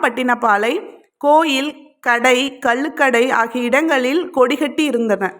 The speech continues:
புலவர்கள் சொற்போர் கருதிய போதும் கொடிகட்டும் வழக்கம் இருந்திருக்கு. இந்த நூல் புகார் நகரில் ஏழை எளியவர்களுக்கு உணவு அளிக்கும் சமையல் சாலைகள் இருந்ததாகவும்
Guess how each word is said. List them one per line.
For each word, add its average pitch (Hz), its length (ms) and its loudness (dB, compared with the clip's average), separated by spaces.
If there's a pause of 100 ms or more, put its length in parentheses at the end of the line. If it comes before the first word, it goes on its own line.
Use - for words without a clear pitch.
புலவர்கள் 349 680 2
சொற்போர் 339 460 0
கருதிய 262 440 0
போதும் 233 540 0
கொடிகட்டும் 302 600 0
வழக்கம் 240 480 0
இருந்திருக்கு. 233 580 0 (680)
இந்த 277 240 0
நூல் 294 540 0
புகார் 349 360 2
நகரில் 311 460 2
ஏழை 311 460 2
எளியவர்களுக்கு 262 760 -2
உணவு 330 480 2
அளிக்கும் 277 500 -2
சமையல் 294 560 0
சாலைகள் 262 480 0
இருந்ததாகவும் 247 920 0